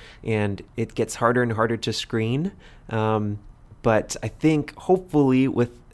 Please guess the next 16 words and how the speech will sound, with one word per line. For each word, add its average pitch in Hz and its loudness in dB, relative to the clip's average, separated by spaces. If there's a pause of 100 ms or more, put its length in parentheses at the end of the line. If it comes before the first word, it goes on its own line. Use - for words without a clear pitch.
(100)
uh, 110 0
in 117 0
the 113 0
next 117 -2
few 113 -2
weeks, 123 -2
if 107 -6
we 113 -2
start 110 0
to - -2
implement 107 -4
some 107 -6
sort 104 -2
of 101 -4
mass 98 -2
testing, 98 -8